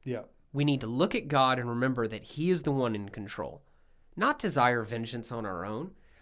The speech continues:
Speaker 2: but also look at the greater ramifications.
Speaker 1: But we may do that at some time.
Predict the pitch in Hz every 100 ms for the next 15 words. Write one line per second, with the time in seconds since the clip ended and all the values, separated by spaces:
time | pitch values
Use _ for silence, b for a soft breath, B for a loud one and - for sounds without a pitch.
0 | - 208 220 285 - 240 220 269 - 208
1 | 147 160 202 202 185 185 175 165 - 196
2 | 214 139 151 151 131 123 110 107 104 104
3 | - 104 104 101